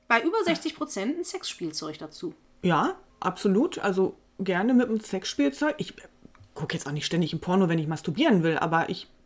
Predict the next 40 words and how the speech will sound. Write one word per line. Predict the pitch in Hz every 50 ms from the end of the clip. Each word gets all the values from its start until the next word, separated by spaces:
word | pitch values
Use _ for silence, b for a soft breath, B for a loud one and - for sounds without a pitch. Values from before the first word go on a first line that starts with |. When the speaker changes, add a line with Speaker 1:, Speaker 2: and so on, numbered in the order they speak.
| _ _ _
Speaker 2:
ich | - 160 - 160
werd | 156 151 151 - - -
da | - 220 - -
auch | 381 349 -
angetörnt, | 185 156 147 151 151 - 170 147 139 - - _ _ - -
wenn | 180 220
Speaker 1:
Der, | 214 208 208 - -
Speaker 2:
ich | 220
mir | 190 185
Speaker 1:
äh, | 160 156
Speaker 2:
ein | 196 190
Porno | 190 196 190
Speaker 1:
Report | 202 226 330 370 -
Speaker 2:
angucke. | - - 311
Speaker 1:
ist | 302 - - -
von | - 285 269 269 269 262
zwanzig | - 220 202 202 214 311 - -
zwanzig, | - 262 214 190 180 - 156 - - -
also | - 220 208
Speaker 2:
Ähm, | 190
Speaker 1:
ganz | 185 175 170
frisch. | 170 175 170 - - - - - _ _ _ _ _ _ _ _ _ _ _ _ _ _ _ _ _ _ _ _ - -
Speaker 2:
also | 196 165 175
mich | 190 175 -
macht | 175 170 151 -
jetzt | 214 196 - -
Speaker 1:
Vielleicht | 190 190 185
geht | 202 190
der | 226
Speaker 2:
ein, | -
Speaker 1:
Trend | 208 226 220 247 277
Speaker 2:
mich | -
Speaker 1:
auch | - - -
zurück. | - 285 - - 302 - - -
Speaker 2:
turnt | - - 196 190 208 208
jetzt | 226 202 202 -
ein | 190
Pornofilm | 170 - 165 170 190 196 - 233 226
nicht | 240 254 247 -
ab. | 214 - -